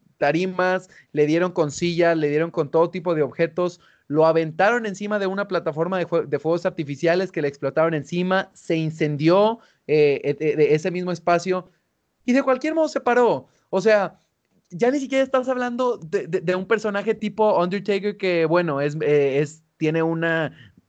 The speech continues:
<clears throat> resistencia al dolor increíble. Estás hablando de un superhumano que no, o sea, que no estás presentando ni siquiera una pequeña puerta ni forma,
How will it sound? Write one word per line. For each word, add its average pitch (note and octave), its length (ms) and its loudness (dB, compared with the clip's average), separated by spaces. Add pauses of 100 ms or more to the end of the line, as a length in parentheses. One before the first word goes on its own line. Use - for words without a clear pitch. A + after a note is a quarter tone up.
(160)
<clears throat> - 760 -8
resistencia D#3+ 720 -2
al D#3 80 2
dolor D3+ 320 2
increíble. D#3 640 0 (240)
Estás F3 260 0
hablando A3+ 320 0
de G#3+ 120 4
un G#3 260 -2 (240)
superhumano F3+ 800 -2
que E3+ 340 0 (320)
no, F3+ 320 0
o E3+ 120 2
sea, F3+ 140 0
que E3+ 220 0 (300)
no F#3+ 300 2
estás G#3 280 0
presentando G3 440 -2
ni G3 120 -6
siquiera F#3+ 280 -2
una G3 200 -4
pequeña F#3 420 -2
puerta F3+ 560 -2
ni F3 140 -6
forma, F3 420 -4